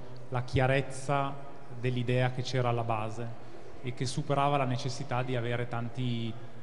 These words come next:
eh, orpelli o tante, eh, considerazioni su una ricerca formale in qualche modo fine a se stessa, no? Eh, quindi non essendo stato io coinvolto nel concorso con, eh, con Baucù,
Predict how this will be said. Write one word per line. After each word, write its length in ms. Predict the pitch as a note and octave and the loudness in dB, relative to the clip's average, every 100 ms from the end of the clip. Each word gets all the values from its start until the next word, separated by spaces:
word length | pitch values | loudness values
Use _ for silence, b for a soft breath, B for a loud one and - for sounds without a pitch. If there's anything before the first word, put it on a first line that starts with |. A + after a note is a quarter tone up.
| - | -4
eh, 200 | A#2 A#2 | -2 -2
orpelli 840 | B2 B2+ A#2+ B2+ B2 C3 B2+ B2+ | 0 -2 0 0 2 0 0 0
o 140 | A#2 A2+ | 0 0
tante, 640 | B2 A#2+ A#2+ B2 B2 A#2 A#2 - | 0 2 0 0 0 0 -2 -4
eh, 460 | B2 A#2 A2+ A2 A2 A2 A2 A2+ - | -4 -2 -2 -2 -2 -4 -6 -6 -4
considerazioni 680 | C3 B2+ C3 B2 A#2+ C#3+ C3+ | -2 0 2 2 2 0 2
su 120 | C3+ | 4
una 80 | B2+ | 4
ricerca 380 | B2+ C#3 B2+ | 4 2 0
formale 480 | B2 B2+ B2+ B2 B2 | 0 2 4 4 4
in 100 | A#2+ | 2
qualche 260 | B2 A#2 B2+ | 2 2 2
modo 220 | A#2+ A#2+ | 2 2
fine 220 | A#2 B2 | 2 0
a 40 | A2+ | 0
se 140 | A#2+ | -2
stessa, 460 | - A2 G#2 - A#2+ | -4 -4 -4 -4 -4
no? 160 | C3 C3 B B B B - | -4 -4 B B B B -4
Eh, 320 | A#2 A2 G#2+ - | -2 -2 -2 0
quindi 200 | A#2+ A2 | 0 2
non 120 | A#2 | 2
essendo 460 | - C#3 C#3 C3 | 4 4 6 4
stato 260 | B2+ C3 C3 | 2 0 4
io 120 | B2+ | 4
coinvolto 460 | C3 C3 B2+ C3 C3 | 4 0 2 0 2
nel 120 | B2+ | 2
concorso 640 | B2+ B2+ B2+ C3+ C3+ - | 6 6 6 4 4 2
con, 300 | C3 B2 A#2+ | 2 4 4
eh, 280 | A#2 A2 A2+ | 4 2 0
con 160 | A2 B2 | 2 6
Baucù, 440 | B2 A#2+ D3 D#3+ | 6 6 4 4